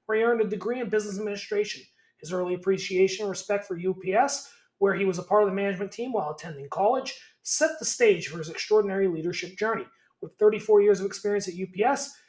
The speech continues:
Steve demonstrated exceptional leadership in diverse fields, including operations, finance, and accounting,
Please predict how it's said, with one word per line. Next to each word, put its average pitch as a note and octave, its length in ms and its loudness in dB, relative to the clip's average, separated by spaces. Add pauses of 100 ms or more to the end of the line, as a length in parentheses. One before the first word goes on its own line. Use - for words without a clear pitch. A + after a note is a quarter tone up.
Steve C#4+ 380 -2
demonstrated G#3+ 460 4
exceptional A3+ 520 -4
leadership G3+ 520 2
in D3+ 100 -8
diverse D3+ 480 -4
fields, D3 320 -12
including C#3+ 400 -10
operations, G3 720 -2 (180)
finance, A#3 640 -2 (100)
and F#3 100 -6
accounting, G3+ 460 -4